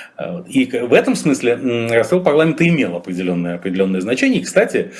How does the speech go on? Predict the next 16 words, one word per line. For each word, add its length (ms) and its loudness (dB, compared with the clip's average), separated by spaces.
он 140 4
еще 140 0
стал 220 4
концептуальным 600 2
оправданием, 640 2
э, 180 0
не 400 -2
то 100 2
что 140 0
масштабной, 460 2
а 40 2
тотальной 520 2
коррупции 440 -4
в 60 0
Российской 400 -4
Федерации. 560 -4